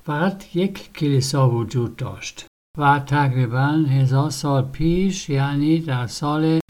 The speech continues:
هزار و پنجاه و چهار میلادی، مجادله در بین مسیحیان برپا شد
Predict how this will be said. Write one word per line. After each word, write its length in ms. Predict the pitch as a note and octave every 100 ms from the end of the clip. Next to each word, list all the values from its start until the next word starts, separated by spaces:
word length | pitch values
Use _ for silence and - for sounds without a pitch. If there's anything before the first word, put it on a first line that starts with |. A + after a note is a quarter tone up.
| -
هزار 540 | C#3+ C3+ A2+ A#2+ B2+
و 220 | C3 B2 A#2
پنجاه 640 | B2 B2 B2 A2 A#2 A2+
و 20 |
چهار 340 | G2+ C3+ B2+ A#2+
میلادی، 760 | A#2+ A2 G#2+ G#2 C3 D3 G#3 G#3 - - -
مجادله 1080 | C#3+ C3+ C#3+ C3+ D3 C#3+ C3 C3+ C3 D3 E3
در 260 | E3 C#3 C3
بین 420 | - C3 C#3+ C#3+
مسیحیان 880 | B2 A#2+ - C#3+ A#2 A#2+ C3 C#3 D#3+
برپا 580 | C#3+ B2+ B2 B2+ C3+ B2+
شد 280 | - G#2+